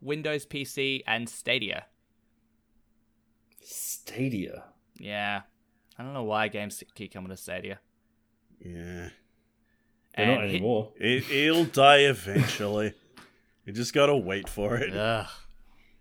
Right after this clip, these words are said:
Speaker 1: And hint number five, the game starts by being attacked out at sea, followed by waking up on a cursed island.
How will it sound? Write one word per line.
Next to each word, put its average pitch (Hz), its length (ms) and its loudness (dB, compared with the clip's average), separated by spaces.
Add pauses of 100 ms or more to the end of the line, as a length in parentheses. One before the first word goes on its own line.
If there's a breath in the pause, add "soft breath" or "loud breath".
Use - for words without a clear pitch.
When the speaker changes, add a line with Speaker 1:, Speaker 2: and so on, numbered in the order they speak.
(420 soft breath)
Speaker 1:
And 110 340 2
hint 147 220 -2
number 151 160 -2
five, 131 500 4
the 127 60 -6
game 160 320 0
starts 147 440 0
by 120 300 0
being 120 340 -6
attacked - 540 -4
out 139 180 -2
at - 140 -6
sea, 214 420 -8 (240)
followed 196 360 -2
by 175 160 2
waking 165 360 -2
up 160 160 -4
on 120 120 -4
a 110 40 -4
cursed 143 540 -6
island. 92 460 -8